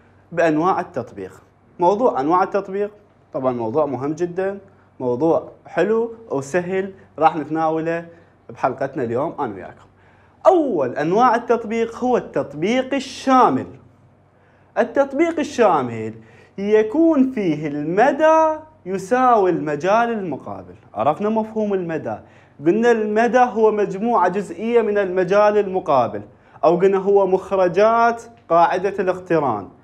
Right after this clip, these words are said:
هو مخرجات قاعدة الاقتران. من المدى يكون يساوي المجال المقابل،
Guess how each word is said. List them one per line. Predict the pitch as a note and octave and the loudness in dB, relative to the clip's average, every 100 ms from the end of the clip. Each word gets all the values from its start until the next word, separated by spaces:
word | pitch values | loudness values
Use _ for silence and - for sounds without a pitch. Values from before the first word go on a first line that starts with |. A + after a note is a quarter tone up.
| _ - | _ 0
هو | D#3 | 2
مخرجات | D3+ D3+ E3 D3+ E3 F#3 A3+ - - _ _ - | 2 0 0 2 4 4 4 -2 -20 _ _ 4
قاعدة | F3+ E3+ G3+ A3+ A#3 | 6 6 4 -2 -2
الاقتران. | G#3+ - F3 - E3 B2+ A2+ - - _ _ _ _ _ - _ - | -4 -2 -4 -2 -2 0 -4 -8 -20 _ _ _ _ _ -20 _ -4
من | F#3 G#3 | 0 2
المدى | G#3 G#3 B3+ B3+ G3+ B2+ A2 - _ - | 2 2 2 4 4 2 -2 -14 _ -2
يكون | E3+ F3 A3+ G3+ | 0 0 0 0
يساوي | F3+ F3+ A3 A3+ G3+ E3 | 0 2 4 6 6 2
المجال | D3 C#3+ D3 F#3+ A3 B3+ | -2 -4 -2 2 2 2
المقابل، | B3 B3 B3 B3+ B3+ A#3+ B3 A#3+ A#3 | 0 -4 0 2 2 2 -4 -2 -2